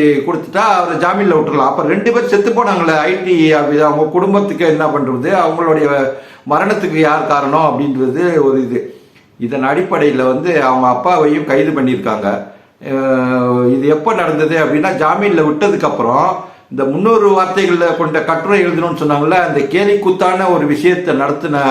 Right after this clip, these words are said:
விஷயத்தை கேள்விப்பட்டு மக்கள் கொந்தளிச்சு போய் மிகப்பெரிய அளவுல போராட்டம் பண்ணதன் அடிப்படையில இந்த வழக்கு வந்து கவனம் பெற்றது. So, காசு வச்சிருக்கவன் யார் மேல வேணா ரோட்ல காரை விட்டு ஏத்திட்டு போயிடலாம்,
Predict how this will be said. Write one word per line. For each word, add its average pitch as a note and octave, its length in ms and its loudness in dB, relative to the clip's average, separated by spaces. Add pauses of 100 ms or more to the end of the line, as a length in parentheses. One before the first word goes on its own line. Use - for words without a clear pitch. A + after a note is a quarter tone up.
(540)
விஷயத்தை F#3 480 -2
கேள்விப்பட்டு F3+ 680 0
மக்கள் D3 580 -2
கொந்தளிச்சு G3 680 0
போய் F3 640 0 (140)
மிகப்பெரிய G#3 680 2
அளவுல G3+ 400 2 (100)
போராட்டம் G3 560 0
பண்ணதன் D#3 380 0
அடிப்படையில D#3 640 0
இந்த E3 160 -2
வழக்கு G3 400 0
வந்து E3+ 280 -2
கவனம் E3+ 380 -2
பெற்றது. C3+ 800 -2 (460)
So, F#3+ 260 -4
காசு G#3+ 440 0
வச்சிருக்கவன் F#3 680 0
யார் F3+ 280 0
மேல F3+ 300 0
வேணா F#3+ 180 0
ரோட்ல F3 340 -2
காரை E3+ 280 0
விட்டு F3 220 -2
ஏத்திட்டு D#3 460 0
போயிடலாம், C#3+ 580 2